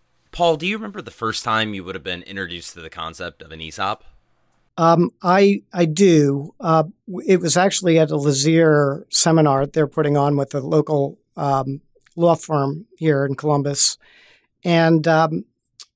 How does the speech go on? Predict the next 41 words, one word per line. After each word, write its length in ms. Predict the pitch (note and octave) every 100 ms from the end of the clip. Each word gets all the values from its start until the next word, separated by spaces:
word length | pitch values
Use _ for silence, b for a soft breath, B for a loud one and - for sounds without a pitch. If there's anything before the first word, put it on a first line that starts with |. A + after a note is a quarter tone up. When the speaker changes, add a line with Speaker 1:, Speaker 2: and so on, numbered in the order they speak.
| _
Speaker 2:
a-, 180 | G#3+ F#3
a-, 320 | - B3+ -
at 120 | F#3+ E3+
the 60 |
point 240 | D#3+ A#3+ G3+
in 60 |
ti-, 100 | F3
at 280 | F#3 F3+ F#3
that 160 | A3 G#3
point 180 | A#3 F3+
in 40 |
time, 180 | E3+ F3+
we 100 | G3
were 160 | G3+
looking 540 | F3 F#3 F#3 F#3 E3 G#3 _ _ -
at 220 | F3 E3+
all 300 | G3+ F#3+ F3+
different 400 | E3 F3+ F3 F3
al-, 220 | A#3 D#3 - F3+
alternatives 560 | D3+ F3 E3 D3+ C3+
to 100 | -
share 520 | C3+ - E3 D3+ D3
ownership 520 | E3+ D#3 D3 D#3 C#3+ _ _ _
broadly 640 | D#3 D#3 D3 C#3+ F3 F3 b b -
amongst 300 | D#3 D3+ -
all 180 | D3+ C#3+
employees, 460 | C#3 D3+ C#3+ D3+
not 180 | D#3 C#3
just 220 | - C#3
the 100 | -
equity 340 | C#3 - C#3 C#3
owners. 380 | C#3 C#3+ D#3+ - B B B B B B -
And, 400 | F3+ F3 F3 E3
uh, 140 | F3 E3+
we 120 | G3
looked 200 | G3 F#3
at 140 | D#3 -
phantom 300 | F#3 F3+ F3
stock, 480 | - - E3 D#3+ -
income 420 | E3 D#3+ F3+ E3
shares, 1000 | D3+ F3 E3 D#3+ D#3+ D#3 D3 - - -